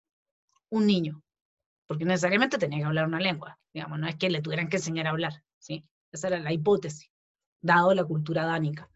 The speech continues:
Entonces él tomó un gru-, a dos grupos de niños, eh,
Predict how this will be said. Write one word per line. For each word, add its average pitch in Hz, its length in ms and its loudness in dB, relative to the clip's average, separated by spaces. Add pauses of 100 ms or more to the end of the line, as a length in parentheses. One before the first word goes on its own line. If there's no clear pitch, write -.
(560)
Entonces 277 340 6
él 311 120 4
tomó 294 360 8
un 277 100 6
gru-, 269 220 6
a 233 100 8
dos 269 180 10
grupos 262 280 6
de 254 100 8
niños, 226 440 2 (460)
eh, 190 540 6